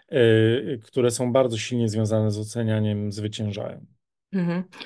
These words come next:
Speaker 2: I to jest jakoś smutne, bo ja rozumiem, że one jakoś pozwalają, po-, pomagają nam czasami żyć, ale też ta stygmatyzacja, która za tym idzie, też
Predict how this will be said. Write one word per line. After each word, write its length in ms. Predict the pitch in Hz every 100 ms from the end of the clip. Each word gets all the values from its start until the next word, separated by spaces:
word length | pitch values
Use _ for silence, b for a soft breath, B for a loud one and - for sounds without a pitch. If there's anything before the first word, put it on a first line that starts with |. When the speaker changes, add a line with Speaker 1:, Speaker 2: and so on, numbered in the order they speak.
| B B B
Speaker 2:
I 60 | 240
to 80 |
jest 100 | 240
jakoś 240 | 233 226 220
smutne, 420 | - 254 254 190
bo 80 | 185
ja 100 | 185
rozumiem, 300 | 196 202 190
że 80 | 190
one 100 | 185
jakoś 180 | 185
pozwalają, 600 | - 196 180 185 190 175
po-, 120 | 175 -
pomagają 600 | 196 180 170 208 202 180
nam 180 | 160
czasami 420 | 160 160 170 160 165
żyć, 240 | 175 - -
ale 240 | 165 165
też 400 | 165 165 165 -
ta 140 | 175
stygmatyzacja, 1040 | 180 - - - 160 165 170 170 180 180 165
która 260 | 156 170 160
za 120 | 165
tym 180 | 165 143
idzie, 220 | 170 170
też 260 | 165 -